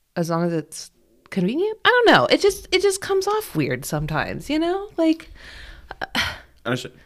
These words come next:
Speaker 2: not trying to go political on this.
Speaker 1: No, no,
Speaker 2: <laughs>
Speaker 1: but it just, I, you know, if you're, if you're a Christian, like, the Bible says kids are a blessing. Like, so I don't know why,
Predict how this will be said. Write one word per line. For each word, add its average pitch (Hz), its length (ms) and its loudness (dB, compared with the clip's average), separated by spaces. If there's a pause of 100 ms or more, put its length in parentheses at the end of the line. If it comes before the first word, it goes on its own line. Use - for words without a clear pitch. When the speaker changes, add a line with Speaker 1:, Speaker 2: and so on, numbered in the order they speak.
Speaker 2:
not 123 140 -4
trying 117 200 -6
to 110 60 -4
go 110 60 -8
political - 400 -12
on - 100 -16 (100)
this. - 220 -20
Speaker 1:
No, 349 420 2 (180)
no, 370 260 10
Speaker 2:
<laughs> - 60 0
Speaker 1:
but 339 120 6
it 359 160 4
just, 403 300 2 (200)
I, - 180 -2 (1300)
you 311 120 -2
know, 208 220 2
if 254 220 -2
you're, 285 360 0
if 262 120 2
you're 277 120 2
a 262 60 0
Christian, 277 520 0
like, 254 240 -2 (300)
the 233 80 -6
Bible 262 240 0
says 277 280 -2
kids 262 240 -6
are 269 120 2
a 262 40 0
blessing. 185 640 -6
Like, 180 420 -2 (360)
so 240 240 -2
I 233 140 4
don't 240 260 -4
know 214 200 -2
why, 190 500 -2